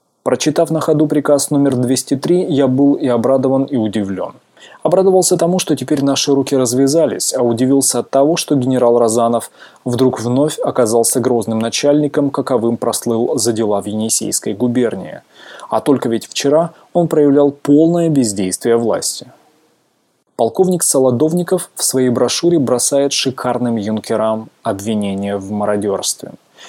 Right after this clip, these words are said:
«Я был в бою и не заметил юнкеров-мародеров. Солодовников же,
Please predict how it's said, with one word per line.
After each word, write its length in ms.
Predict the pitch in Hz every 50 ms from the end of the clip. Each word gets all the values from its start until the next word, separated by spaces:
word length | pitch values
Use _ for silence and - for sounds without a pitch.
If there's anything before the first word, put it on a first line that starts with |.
| - - _ -
«Я 300 | 113 107 127 147 196 208
был 180 | 196 180 135
в 160 | 107 98 98
бою 360 | 101 113 139 165 180 160 113 101
и 80 | 98 101
не 100 | 120 135
заметил 500 | 156 196 214 185 143 117 - 147 139 127
юнкеров-мародеров. 1040 | 127 131 127 - 131 113 98 - - 107 98 92 95 95 95 87 82 82 - - - _ _ - - - _
Солодовников 920 | - - - 135 117 113 113 110 117 156 180 190 185 143 - - 107 87 -
же, 180 | - 92 -